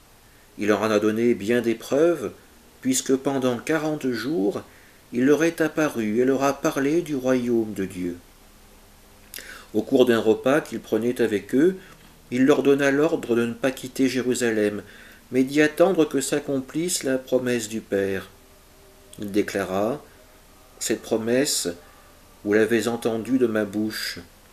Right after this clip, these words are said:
Alors que Jean a baptisé avec l'eau, vous, c'est dans l'Esprit Saint que vous serez baptisés d'ici peu de jours. » Ainsi réunis,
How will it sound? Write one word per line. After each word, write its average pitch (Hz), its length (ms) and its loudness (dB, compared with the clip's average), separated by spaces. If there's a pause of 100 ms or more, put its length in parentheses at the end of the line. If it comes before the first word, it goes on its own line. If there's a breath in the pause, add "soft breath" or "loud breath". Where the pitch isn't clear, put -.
(180)
Alors 143 360 6
que 127 120 0
Jean 131 300 -2
a 120 80 0
baptisé 123 540 -2
avec 113 280 0
l'eau, 139 380 4 (580 loud breath)
vous, 117 320 -2
c'est 117 220 -4
dans 107 220 -2
l'Esprit 117 400 -4
Saint 127 340 0
que 110 140 -8
vous 101 160 -6
serez 107 340 -2
baptisés 107 640 -4
d'ici 107 420 -4 (100)
peu 120 160 2
de 110 140 -4
jours. » 90 440 -12 (1300)
Ainsi 113 400 0
réunis, 110 640 -2